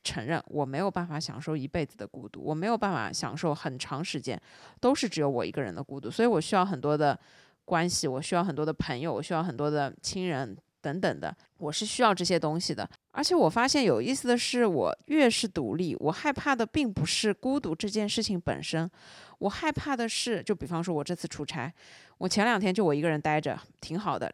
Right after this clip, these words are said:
中间两天我爸妈过来陪我，我觉得那两天真的很开心。然后后面他们飞走了之后，又剩我一个人，我害怕的是这一种，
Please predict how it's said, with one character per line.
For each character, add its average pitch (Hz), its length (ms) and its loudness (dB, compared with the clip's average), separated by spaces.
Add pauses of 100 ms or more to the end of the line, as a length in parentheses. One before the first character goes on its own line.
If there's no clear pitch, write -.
(100)
中 208 140 -2
间 214 140 -2
两 160 120 0
天 190 120 -2
我 165 40 0
爸 185 160 -2
妈 190 140 0
过 196 140 2
来 180 80 4
陪 147 240 0
我， 165 180 2
我 160 140 2
觉 196 120 -2
得 208 120 0
那 226 60 0
两 147 140 -2
天 185 140 -2
真 196 100 -4
的 196 60 -2
很 190 100 -6
开 143 220 -8
心。 143 240 -8 (440)
然 214 120 2
后 240 60 2
后 285 120 4
面 247 140 2
他 240 80 2
们 240 80 0
飞 254 180 2
走 185 200 2
了 143 100 2
之 190 80 0
后， 202 60 4
又 254 160 4
剩 208 200 0
我 131 140 0
一 123 80 -2
个 151 100 2
人， 110 180 -2 (180)
我 196 160 4
害 254 180 0
怕 269 240 0
的 247 100 2
是 - 160 -2
这 254 160 2
一 208 160 4
种， 117 300 -2